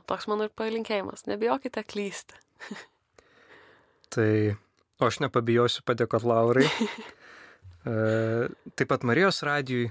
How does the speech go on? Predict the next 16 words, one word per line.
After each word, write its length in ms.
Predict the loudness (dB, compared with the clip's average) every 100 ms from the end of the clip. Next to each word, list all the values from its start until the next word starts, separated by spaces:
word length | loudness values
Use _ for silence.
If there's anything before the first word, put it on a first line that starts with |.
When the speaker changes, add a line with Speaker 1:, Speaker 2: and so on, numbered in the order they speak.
| -4
Speaker 2:
kad 160 | 0
mus 160 | 0 0 0
priėmė, 380 | 2 4 2 2
e, 440 | 0 -6 _ -10 -4 2
jums, 380 | 4 4 2 -4
bičiuliai 400 | -6 -4 0 0
ateitininkai, 600 | 0 0 4 4 4 0
e, 760 | 0 -12 -20 -20 -20 _ _ -4 -2 0 -2 -4
kiti 240 | 0 2
žmonės, 380 | 4 4 2 0
kurie 140 | -2 0
klausotės 400 | 0 0 -4 -4
per 100 | -4
kitas 240 | -2 -2 0
platformas 720 | -4 0 2 2 2 -2 -2 -4
arba 460 | -2 2 2 2